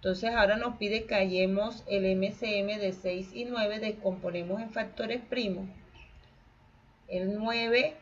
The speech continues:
entre tres a tres entre tres a uno y nos va a dar nueve es igual a tres a la dos. El seis lo dividimos entre dos, nos va a dar tres,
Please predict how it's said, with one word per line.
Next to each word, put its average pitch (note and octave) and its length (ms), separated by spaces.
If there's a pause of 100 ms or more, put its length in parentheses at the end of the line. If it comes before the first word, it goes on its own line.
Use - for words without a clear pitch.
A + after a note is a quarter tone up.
(240)
entre G3+ 340
tres B3+ 560 (140)
a G#3 160
tres A#3 600 (500)
entre G3 360
tres B3 460
a F3 160
uno F3+ 320
y B3 40
nos F#3+ 220
va F3 60
a F3 160
dar - 20
nueve F#3 300
es A#3+ 80
igual A3 340
a A#3+ 140
tres E3+ 240
a E3+ 100
la D3 160
dos. - 480 (1040)
El B3 260
seis C#4 600 (480)
lo G3 140
dividimos G3 460
entre C#4 380
dos, C#4 600 (580)
nos F3+ 160
va F#3 100
a F#3 40
dar G#3+ 240
tres, C#4 560